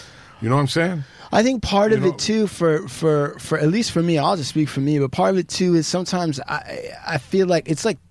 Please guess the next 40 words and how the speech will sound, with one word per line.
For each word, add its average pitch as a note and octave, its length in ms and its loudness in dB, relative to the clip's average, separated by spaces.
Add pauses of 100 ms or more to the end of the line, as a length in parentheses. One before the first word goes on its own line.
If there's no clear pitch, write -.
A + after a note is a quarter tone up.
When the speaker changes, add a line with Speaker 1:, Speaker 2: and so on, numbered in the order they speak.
(140)
Speaker 2:
it's F3+ 220 0
like F#3 160 0
when F#3 260 0
you're F#3 380 2
talking F3 560 -2
to E3 560 2
someone D#3 400 -2
you D3+ 120 0
respect, D#3 560 0
or C#3 100 0
when C#3+ 160 0
you're B2 100 -2
Speaker 1:
Right. B2+ 60 0
Speaker 2:
talking C#3+ 260 0
to D3+ 180 -2
a C#3 40 -2
therapist, C3+ 760 -2
or B2+ 40 -2
you're B2+ 100 -2
talking D3+ 320 -2
to D3 260 0
whoever C3+ 400 2
it C3+ 80 0
is C3+ 160 -2
you're - 60 -6
supposed C3+ 220 -2
to - 40 -10
be A#2+ 80 -8
talking C3+ 380 0
to. A#2+ 120 -2
Speaker 1:
Yeah, G#2+ 340 -2 (100)
yeah, B2+ 240 -4
go C3 100 0
ahead. C3+ 160 -2 (1200)
Speaker 2:
But D3+ 200 2
you're D#3+ 120 2
not F3+ 240 -2
really E3 180 2
talking C#3+ 580 -2
real. C3 320 -2